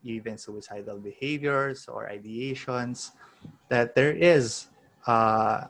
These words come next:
an opportunity and a place and a space for that, that you have for yourself. Another space that you can have an O G C office where you can reach us through our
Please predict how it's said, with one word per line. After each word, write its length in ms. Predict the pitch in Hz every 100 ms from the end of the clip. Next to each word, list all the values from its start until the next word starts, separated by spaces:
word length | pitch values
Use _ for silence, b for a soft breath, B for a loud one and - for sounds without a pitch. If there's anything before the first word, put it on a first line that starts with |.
| - -
an 140 | 120
opportunity 540 | 131 127 117 127 113
and 120 | 113 113
a 60 |
place 420 | - 110 110 104
and 100 | 113
a 240 | 110 107 107
space 500 | - - 170 117 -
for 200 | - 110
that, 260 | 110 98 - _ _
that 120 | - -
you 120 | 117
have 280 | 110 107 101
for 120 | -
yourself. 460 | 104 107 104 - 107 _ _ _ _ _ _ _ _ _ -
Another 320 | 131 160 175
space 400 | 190 - 175 170
that 180 | 160 156
you 60 | 160
can 420 | 151 147 147 139
have 420 | - 165 160 127
an 160 | 131 151
O 240 | 170 131
G 200 | 127 131
C 280 | - 131 120
office 460 | 113 117 110 -
where 140 | 113 113
you 120 | 113
can 240 | - 107 113 b b b _
reach 200 | 123 -
us 120 | 120
through 220 | - 117
our 200 | 107 104